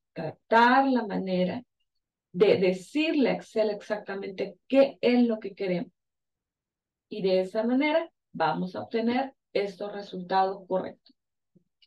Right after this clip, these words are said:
¿Queda claro esta otra forma de poder trabajar? Que sería una sexta forma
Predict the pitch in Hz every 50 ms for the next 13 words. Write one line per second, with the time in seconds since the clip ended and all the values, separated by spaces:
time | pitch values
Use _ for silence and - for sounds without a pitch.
0 | _ _ _ _ _ _ _ _ _ _ _ _ _ _ _ _ _ _ _ _
1 | _ _ _ _ _ _ _ _ _ _ - 254 247 247 247 247 254 254 247 247
2 | 247 247 - - - 240 247 - - 254 247 240 240 240 233 233 240 - - 247
3 | 247 247 247 233 233 226 214 214 - - 208 208 220 226 233 233 233 233 226 226
4 | 233 - 277 294 320 320 - _ _ _ _ _ _ _ _ _ _ _ _ _
5 | _ _ _ _ _ _ _ _ _ _ _ _ _ _ _ _ _ _ _ _
6 | _ _ _ _ _ _ _ _ _ - 220 233 226 - 202 190 202 202 196 190
7 | 190 202 202 202 202 208 - - 247 247 247 - - - 220 214 220 - - 247
8 | 247 254 269 277 277 269 294 302 -